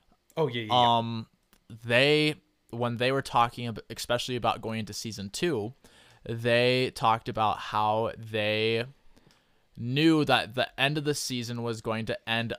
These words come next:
Speaker 2: up in the Winter Ball. And they
Speaker 1: Mm-hmm.
Speaker 2: just added a couple, they, they, you know, they made the details. So my question is,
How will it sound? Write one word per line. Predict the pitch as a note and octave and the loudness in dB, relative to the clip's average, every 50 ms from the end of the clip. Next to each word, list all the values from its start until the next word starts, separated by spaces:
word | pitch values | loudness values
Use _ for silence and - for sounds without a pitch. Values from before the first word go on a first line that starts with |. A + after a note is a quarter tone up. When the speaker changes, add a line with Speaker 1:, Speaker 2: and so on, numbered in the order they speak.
| - | -2
Speaker 2:
up | A2 G#2+ G#2+ - _ _ - - - - - _ - | 0 0 0 0 _ _ 2 2 2 2 -4 _ -2
in | B2 B2 A#2 A2+ A2+ A2 A2 A2 A2 A2+ A2+ A#2 - _ _ _ _ _ _ _ _ _ _ _ _ _ _ _ _ _ _ - - - | 0 0 2 2 2 0 -2 -2 -4 -6 -6 -6 -10 _ _ _ _ _ _ _ _ _ _ _ _ _ _ _ _ _ _ -20 -14 -8
the | A2 A#2+ | -8 -6
Winter | G#2+ A#2 G#2 - A2+ | -6 -6 -8 -8 -10
Ball. | G2+ G#2 F#2+ - - - _ _ _ _ _ _ _ _ _ _ _ _ _ _ _ _ _ _ _ _ _ _ _ _ _ _ _ _ _ _ - | -10 -8 -10 -10 -12 -16 _ _ _ _ _ _ _ _ _ _ _ _ _ _ _ _ _ _ _ _ _ _ _ _ _ _ _ _ _ _ -2
And | C#3 C#3 C3+ B2+ | 0 0 2 2
they | |
Speaker 1:
Mm-hmm. | C3 B2+ | 2 0
Speaker 2:
just | C#3 - | 0 2
added | - C3 C3 B2+ | 4 4 4 2
a | B2 | 0
couple, | - C3 G#2 - - | -4 -6 -8 -10 -10
they, | G#2 A#2+ B2 A#2+ A#2 - - | -6 -4 -4 -2 -4 -4 -4
they, | B2+ B2 A#2+ | -4 -2 -2
you | A#2 A#2 A2+ G#2 | -2 -2 -4 -6
know, | A2+ A2 G#2 | -4 -4 -4
they | G#2 G#2+ | -2 -2
made | G#2+ G#2+ G#2+ G#2+ G2+ | -2 -2 -2 -4 -4
the | G2+ | -6
details. | G2+ D#3+ - - A2+ G#2+ - | -6 -6 -6 -6 -6 -6 -6
So | - - B2 A#2 A#2 A2 G#2 - - _ - - _ _ _ _ _ _ _ _ _ _ _ _ _ _ _ _ _ _ _ _ _ _ _ _ _ _ | -4 0 2 2 2 2 0 -4 -12 _ -20 -20 _ _ _ _ _ _ _ _ _ _ _ _ _ _ _ _ _ _ _ _ _ _ _ _ _ _
my | - C3+ C3 C#3 G3+ | -4 0 2 2 2
question | G3+ - - - G#2+ B2 - - - A#2 A2+ | 4 6 6 4 6 4 -2 -6 -6 -4 -2
is, | A2 A2 A2 A2 A2+ G#2 - - - | -2 -2 -2 -2 -4 -4 -6 -6 -8